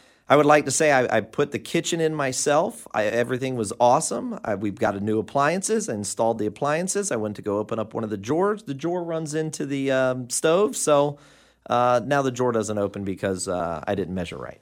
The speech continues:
So we gotta fix that. So I brought in some people this week, and, uh, I gotta get it squared away. But it, you know what? I used to think it was cool. I wanna flip houses, and that looks all awesome. And then I'll get me a health shake and lunch, and we'll go pick out some tile. And,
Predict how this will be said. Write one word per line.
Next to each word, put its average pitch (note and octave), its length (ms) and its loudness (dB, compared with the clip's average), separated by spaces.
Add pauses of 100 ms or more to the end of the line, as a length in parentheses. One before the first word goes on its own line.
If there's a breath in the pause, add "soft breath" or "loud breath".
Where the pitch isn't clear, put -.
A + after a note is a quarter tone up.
So D3 100 2
we C#3 120 0
gotta C#3 160 4
fix - 280 -6
that. A#2 200 0
So C#3+ 100 4
I C3 40 6
brought D#3+ 280 8
in C#3 180 2
some B2 160 -2
people A#2 320 -6
this G#2 240 -2
week, G#2 340 -4
and, F#2 300 -4
uh, F2 260 -6
I G#2 120 -2
gotta B2 200 2
get A2+ 160 0
it G2+ 120 -2
squared G2 280 -2
away. F#2 280 -2
But C#3 200 4
it, D3+ 260 2
you E3 160 2
know E3 120 4
what? D#3 340 4
I B2 60 2
used C#3+ 240 0
to C3 80 -8
think B2+ 340 -4
it A2+ 140 -2
was G2 120 -8
cool. C3 380 2
I A#2 80 2
wanna G#2 180 -2
flip B2+ 320 -2
houses, A2 580 0
and G2 120 -2
that G2+ 160 -2
looks A2 260 -4
all A2 200 2
awesome. G2+ 460 0
And G2 120 -4
then F#2+ 180 -4 (320 soft breath)
I'll G#2 80 -10
get A2+ 120 0
me A2 100 0
a G2 60 0
health G#2+ 260 2
shake G#2+ 380 0
and G2 120 -4
lunch, G2+ 360 -2
and G2 160 -4
we'll G2 100 -4
go G2 140 -4
pick A2 200 -6
out G2 200 -2
some F#2+ 160 -8
tile. F#2 500 -4
And, F2+ 140 -8